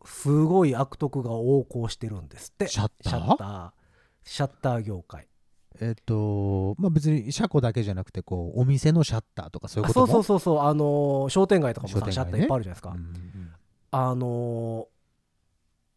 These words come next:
Speaker 1: あんまり気にして見たことないと思うんですけど、
Speaker 2: うん。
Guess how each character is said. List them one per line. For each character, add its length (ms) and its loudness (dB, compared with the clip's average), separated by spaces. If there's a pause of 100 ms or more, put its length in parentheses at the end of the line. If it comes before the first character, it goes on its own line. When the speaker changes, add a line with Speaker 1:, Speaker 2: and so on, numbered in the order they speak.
Speaker 1:
あ 140 2
ん 220 2
ま 80 2
り 100 2
気 140 -2
に 100 4
し 60 -2
て 80 4
見 80 4
た 100 6
こ 100 0
と 100 -4
な 100 0
い 60 0
と 80 -2
思 200 -2
う 40 -8
ん 20 -14
で 80 -14
す 80 -20
け 80 -14
ど、 300 -10
Speaker 2:
う 20 -8
ん。 320 -8